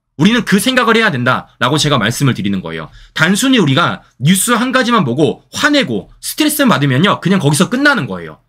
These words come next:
근데 우리가 이런 뉴스를 보고 나서 이걸 어떻게 이용하면 좋을지, 우리가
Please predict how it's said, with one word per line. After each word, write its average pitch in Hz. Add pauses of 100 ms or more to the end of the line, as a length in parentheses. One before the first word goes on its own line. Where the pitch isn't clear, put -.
(300)
근데 165
우리가 180 (180)
이런 180
뉴스를 202
보고 131
나서 123 (240)
이걸 175
어떻게 254
이용하면 190
좋을지, 135 (160)
우리가 214